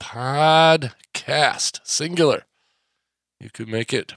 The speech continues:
podcasts with an S. You could make it episode or episodes with an S. You can make it the name of your podcast. If I was gonna do it here on Podcast Help Desk, I would put something like, uh,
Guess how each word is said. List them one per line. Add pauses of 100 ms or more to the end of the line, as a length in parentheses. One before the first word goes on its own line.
podcasts
with
an
S.
You
could
make
it
episode
or
episodes
with
an
S. (840)
You
can
make
it
the
name
of
your
podcast.
If
I
was
gonna
do
it
here
on
Podcast
Help
Desk,
I
would (580)
put
something
like,
uh,